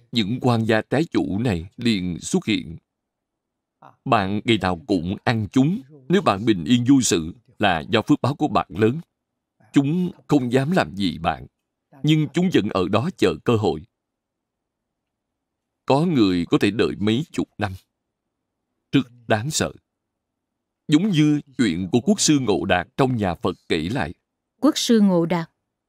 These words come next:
Speaker 1: Quan gia trái chủ của ngài đợi ngài mười kiếp.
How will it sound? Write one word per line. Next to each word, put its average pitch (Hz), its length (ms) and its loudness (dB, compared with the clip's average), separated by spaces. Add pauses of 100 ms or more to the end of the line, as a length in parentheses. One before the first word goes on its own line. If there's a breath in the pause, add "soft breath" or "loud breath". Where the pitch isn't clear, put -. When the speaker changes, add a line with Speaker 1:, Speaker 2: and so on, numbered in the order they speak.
(100)
Speaker 1:
Quan 120 220 2
gia 107 180 2 (120)
trái 160 220 0
chủ 82 240 0
của 139 120 2
ngài 90 300 -2 (800)
đợi 104 220 0
ngài 90 320 -2 (180)
mười 107 460 4
kiếp. 190 180 0